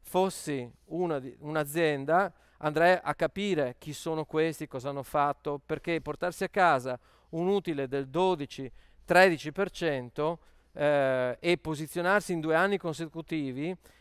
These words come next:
magari fatturando, che so, cinquanta o più di cinquanta milioni di euro,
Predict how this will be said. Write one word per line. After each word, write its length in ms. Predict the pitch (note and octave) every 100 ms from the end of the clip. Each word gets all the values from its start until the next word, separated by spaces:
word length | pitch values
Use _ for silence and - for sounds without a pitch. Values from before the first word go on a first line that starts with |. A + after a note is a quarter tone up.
| -
magari 380 | C#3 F#3+ G3 F3
fatturando, 1000 | - D#3+ - D#3+ F3 F3+ E3 C3+ B2 G#2+ _ _ _ _ _ _ - _
che 100 | -
so, 280 | - C3+ A#2+ _
cinquanta 680 | - D#3+ C3+ D#3 E3+ D#3+
o 40 | C3
più 160 | -
di 80 | E3+
cinquanta 420 | - C#3 D3 D3
milioni 300 | C#3 C3+ D3+
di 100 | E3
euro, 520 | F#3 C#3 A#2 A#2+ D3